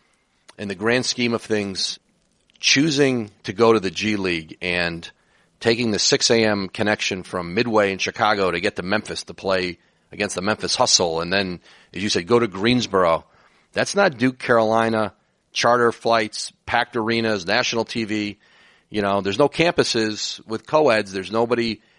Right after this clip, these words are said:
I don't know, like, you can maybe try to meet a young lady working at the front desk at the Days Inn. It is not like an eighteen-year-old's dream. And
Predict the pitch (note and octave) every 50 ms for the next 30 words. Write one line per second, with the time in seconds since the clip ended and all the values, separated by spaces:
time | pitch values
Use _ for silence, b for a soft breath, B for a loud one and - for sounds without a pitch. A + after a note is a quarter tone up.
0 | _ _ _ - - F#2 G2+ G#2 G2+ G2+ G2+ G2 F#2+ G2 - G2+ F#2+ G2+ G#2+ A2
1 | - - A#2+ A2+ A2 A2 A2+ B2 B2 - _ A2 A2 G#2+ A2 A2 A#2 A2+ A2 A2
2 | A#2 A#2+ A2+ F#2+ - - C3 B2 G#2+ G2 A#2+ A#2+ - - F#2+ F2+ E2+ B2 B2 A#2
3 | G#2+ B2 C3+ A#2 G2 F2+ E2 b b b b b b b b b - A2 A#2 B2
4 | A#2+ G#2+ A#2 C3 C#3+ D3 - - B2+ B2 G#2+ A2+ A#2+ C3 B2+ - - B2 A#2 A#2
5 | A2+ A2 G#2+ G#2 G#2 G2+ F#2+ F2 - - - - _ _ _ _ _ _ _ G2
6 | F2+ G2 A#2 B2+ C3 A#2 G2+ F#2 F2 D#2+ D#2 b b b b b b b b b
7 | b _ - A2 G#2+ G#2+ G#2 G2+ G2+ G2+ F#2+ F#2+ F2 -